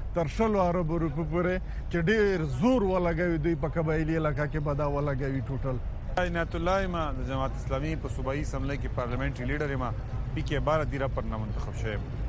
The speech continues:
Speaker 2: دغه شانتي د مرکز نه د ان ایف سی په مت کې، آ، چې کومه د قبایلي اضلاعو حصه ده، هغه هم پوره نه میلاویږي. نو زه فکر نه کوم چې دوی، آ، دغه اهداف دې کال کې هم حاصل کړي.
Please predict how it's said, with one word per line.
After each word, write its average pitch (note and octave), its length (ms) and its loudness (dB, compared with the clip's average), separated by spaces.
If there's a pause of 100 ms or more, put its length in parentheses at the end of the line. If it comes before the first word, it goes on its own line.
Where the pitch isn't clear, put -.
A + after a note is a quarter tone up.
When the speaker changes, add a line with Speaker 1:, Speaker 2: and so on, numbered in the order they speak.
(200)
Speaker 2:
دغه D#3 160 2
شانتي E3 400 0
د D#3 40 0
مرکز D3+ 420 0
نه E3 140 2 (440)
د C#3 40 -6
ان D3+ 180 -2
ایف D3+ 120 -2
سی F#3 140 -2
په F3+ 120 -2
مت D#3+ 160 0 (100)
کې، D#3 220 0 (420)
آ، C3 180 2
چې C3+ 200 -4
کومه D#3+ 240 0
د D3 80 0 (100)
قبایلي C#3+ 340 0
اضلاعو D#3 380 2 (440)
حصه D#3+ 200 -2
ده، D3 100 0
هغه C3 280 0
هم F#3 120 0
پوره D#3+ 200 0
نه D#3+ 100 0
میلاویږي. C#3+ 580 0 (600)
نو D#3+ 280 0
زه G3 100 0
فکر G#3+ 260 -2
نه A3 160 0
کوم G#3+ 260 0
چې D#3+ 100 -4
دوی، E3 400 -2 (120)
آ، C3 320 0 (640)
دغه D3+ 320 2 (320)
اهداف C#3+ 340 2 (100)
دې F3+ 160 2
کال E3 160 2
کې D3 100 -4
هم C3+ 140 -2
حاصل C3 360 -4
کړي. G#2+ 120 -6